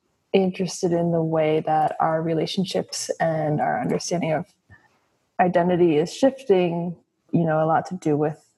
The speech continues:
the technologies that are increasingly occupying every aspect of our lives. And so I make a lot of projects that are kind of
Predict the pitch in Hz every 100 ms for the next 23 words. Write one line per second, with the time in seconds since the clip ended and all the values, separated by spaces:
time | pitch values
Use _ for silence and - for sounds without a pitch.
0 | _ - 165 175 175 156 156 180 160 -
1 | 165 147 147 147 160 165 - 156 147 147
2 | - _ _ _ _ _ _ 175 147 180
3 | - 165 160 160 143 147 - _ _ _
4 | 175 147 - 170 165 151 156 143 139 175
5 | - - - _ _ _ _ 165 160 156
6 | 160 160 - 170 170 180 175 170 165 165
7 | 165 165 - _ _ - 226 240 214 190
8 | - 165 156 - 165 165 165 170 - -
9 | - - - _ _ _ _ _ _ _
10 | - 226 240